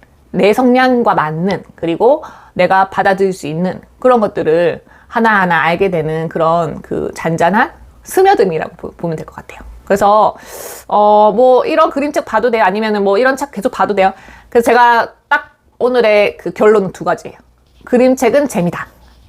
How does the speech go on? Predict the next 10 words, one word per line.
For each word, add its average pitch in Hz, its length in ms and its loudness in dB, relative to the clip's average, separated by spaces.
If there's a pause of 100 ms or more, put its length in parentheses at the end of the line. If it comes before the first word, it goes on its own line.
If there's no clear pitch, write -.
(120)
그 226 220 2
큰 453 260 4
기둥만 208 600 0
제대로 185 400 -2
세워두시라. 190 840 -2 (300)
그러면 262 260 2
아이들이 277 520 0 (240)
뭐 233 120 -2
핸드폰 370 340 -2
하다가도 269 460 2